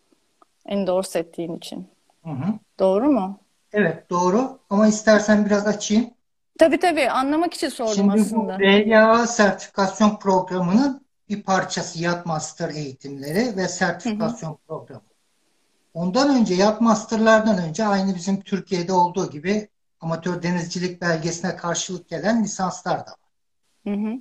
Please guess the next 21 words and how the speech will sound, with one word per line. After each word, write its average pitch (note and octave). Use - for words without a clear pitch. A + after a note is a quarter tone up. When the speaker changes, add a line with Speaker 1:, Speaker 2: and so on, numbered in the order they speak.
Speaker 2:
Onlar F#3
in-, -
day F#3+
skipper C3+
diyorlar. C3+
Speaker 1:
Hı B3
hı. A3
Speaker 2:
Onun G3
bir G3+
üstü -
coastal -
skipper -
var. G3+
Ondan E3
sonra A#3
Yacht G#3+
Master'lık G3+
seviyeleri C#3
başlıyor. -
Speaker 1:
Hı G3
hı. G#3+